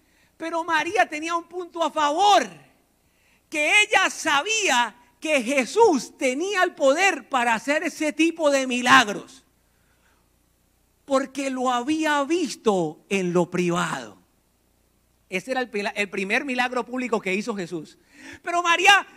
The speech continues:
no se lo hubiera pedido a su hijo si no sabía que él ya podía hacer ese cierto tipo de milagros. ¿Sabes por qué? Porque lo había visto en lo privado, porque lo habría visto en lo oculto, hacer ese tipo de cosas. Presta atención a lo que le voy a decir ahora, preste mucha atención aquí.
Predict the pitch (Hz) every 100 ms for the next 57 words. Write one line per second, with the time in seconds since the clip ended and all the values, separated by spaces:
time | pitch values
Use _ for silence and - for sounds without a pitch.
0 | _ - - 330 349 403 349 320 349 359
1 | 339 311 359 370 392 - _ 330 311 320
2 | 330 381 311 320 339 339 349 339 440 320
3 | 254 - - - 285 302 381 381 370 359
4 | 339 359 330 359 349 339 294 339 330 330
5 | 339 349 330 311 294 370 427 285 190 -
6 | _ _ _ _ _ _ _ 294 277 294
7 | 359 370 415 415 330 311 294 277 349 349
8 | 349 370 330 302 285 262 320 392 285 208
9 | 262 277 294 277 330 330 330 339 311 269
10 | 311 381 - 285 - 320 262 262 320 311
11 | 311 339 320 320 330 294 262 330 381 -
12 | 233 - _ _ _ 262 330 320 294 330
13 | 320 302 285 320 302 294 302 311 311 226
14 | - _ 277 - 330 330 320 294 247 302
15 | 311 320 330 180 - _